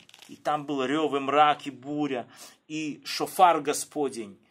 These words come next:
И там было страшное явление. Моисей говорит, "Я боюсь приближаться туда". Но автор восклицая говорит, "Вы же приблизились к горе Сиону, городу живого Бога, небесному Иерусалиму,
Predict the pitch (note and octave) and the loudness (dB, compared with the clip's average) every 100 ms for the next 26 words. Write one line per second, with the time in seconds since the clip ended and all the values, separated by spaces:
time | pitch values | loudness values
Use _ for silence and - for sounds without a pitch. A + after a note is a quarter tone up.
0 | _ _ _ _ _ C#3+ D3 C#3 C#3+ F3+ | _ _ _ _ _ -4 -2 -2 0 0
1 | D#3+ F3+ E3+ - F#3+ F3+ F3 - E3+ E3 | 2 2 2 2 4 4 4 -2 -4 -4
2 | D3+ E3+ E3+ D#3+ D3 D3 D3 D#3+ C#3+ D3 | -2 -2 -2 -4 -6 -6 -6 -8 -6 -4
3 | C#3+ D3 C#3+ - - C3+ B2 B2+ D3+ D3 | -4 -6 -10 -18 -12 -10 -10 -14 -14 -14
4 | - C#3 C3 C#3 B2+ C#3 - - - A#2 | -16 -18 -16 -14 -10 -10 -10 -16 -18 -10
5 | C3+ C3 - - - _ - C#3+ D3+ E3 | -8 -8 -14 -20 -20 _ -14 -4 -2 -2
6 | - C#3+ B2+ - C#3+ C3+ D3+ C#3 C3+ C3+ | -6 -10 -10 -12 -12 -10 -6 -6 -4 -6
7 | C3+ C3+ - D#3+ D3+ D3+ C#3+ C#3+ B2+ B2+ | -6 -8 -10 -12 -12 -12 -10 -10 -10 -12
8 | C3 C3 B2+ - C#3 C3 A2+ G2 A2 C#3 | -8 -8 -6 -8 -8 -8 -10 -12 -10 -8
9 | C3 B2+ A#2+ B2 B2+ B2+ A#2+ A#2 C3+ B2 | -8 -10 -10 -10 -6 -6 -6 -6 -4 -4
10 | A2+ A#2 A2+ B2 - A#2+ A2+ A2 - B2 | -6 -10 -10 -10 -12 -14 -14 -14 -12 -10
11 | C#3+ C3+ A2 | -10 -10 -12